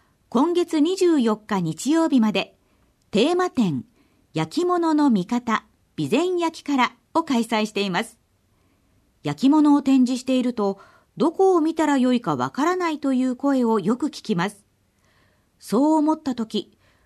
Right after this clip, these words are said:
作られた時代を見分けるポイントだけでもわかると、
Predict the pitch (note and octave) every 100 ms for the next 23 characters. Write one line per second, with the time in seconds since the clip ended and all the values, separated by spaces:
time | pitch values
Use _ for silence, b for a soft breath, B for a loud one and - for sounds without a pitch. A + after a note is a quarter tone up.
0 | _ _ _ - F4+ F#4+ F#4 F4+ G3 D3
1 | C#3+ D4 D#4 D#4 D4+ D4+ D#4 C#4+ G3+ -
2 | D3 D#3 E4 F#4+ F4+ F4+ F4 D#4 C#4 B3+
3 | B3+ C#4+ C#4 B3+